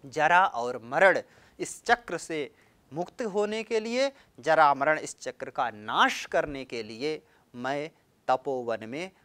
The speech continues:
प्रवेश कर रहा हूँ, प्रवेश हो रहा हूँ। अस्मि यह क्रियापद है,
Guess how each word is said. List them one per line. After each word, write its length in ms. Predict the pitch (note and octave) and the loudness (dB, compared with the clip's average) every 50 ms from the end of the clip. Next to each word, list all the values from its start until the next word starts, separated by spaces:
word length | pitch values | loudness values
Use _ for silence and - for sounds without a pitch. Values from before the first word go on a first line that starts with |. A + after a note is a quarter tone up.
| _ _ _ | _ _ _
प्रवेश 420 | - B2 C#3 F3+ A3+ C4+ - - | -8 -4 2 2 2 2 2 -2
कर 180 | - - C3+ A2+ | -6 -6 -6 -6
रहा 380 | - G#2 G#2+ G#2+ A2+ A2 G#2+ A2 | -4 -8 -8 -6 -8 -10 -10 -10
हूँ, 300 | G#2+ A#2+ E3+ G#3+ A#3 A#3 | -10 -10 -8 -8 -8 -10
प्रवेश 500 | _ - B2+ A#2 B2 C3 D#3 D#3+ - A3+ A3+ A3+ - _ _ _ _ _ _ | _ -8 -8 -6 -4 -6 -6 -6 -8 -10 -12 -12 -14 _ _ _ _ _ _
हो 180 | B2 A#2+ B2+ A#2+ | -10 -8 -8 -8
रहा 300 | G2 F#2 - - G2+ - | -8 -10 -12 -12 -18 -18
हूँ। 280 | - - C3 A#2 G2+ _ _ | -16 -16 -16 -16 -16 _ _
अस्मि 340 | - C#3 - - - D#3 C3 | -8 -8 -8 -10 -16 -16 -16
यह 300 | A2+ G#2+ A#2 C#3 D#3 G#3 B3+ C4+ _ _ _ _ _ - | -14 -12 -14 -10 -10 -10 -12 -12 _ _ _ _ _ -12
क्रियापद 500 | E3 G3 G3+ F#3+ F3 - - B2+ A#2+ B2 | -4 4 6 6 6 6 2 -2 -2 -2
है, 240 | A#2 C#3+ D#3+ E3+ | -6 -6 -8 -8